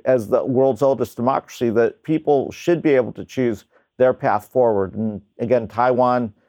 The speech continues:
the people of Taiwan have chosen a democratic path forward.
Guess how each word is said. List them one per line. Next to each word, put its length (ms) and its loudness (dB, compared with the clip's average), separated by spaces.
the 80 -12
people 300 0
of 80 -2
Taiwan 460 0
have 140 -2
chosen 400 0
a 60 -2
democratic 600 -2
path 240 -2
forward. 460 0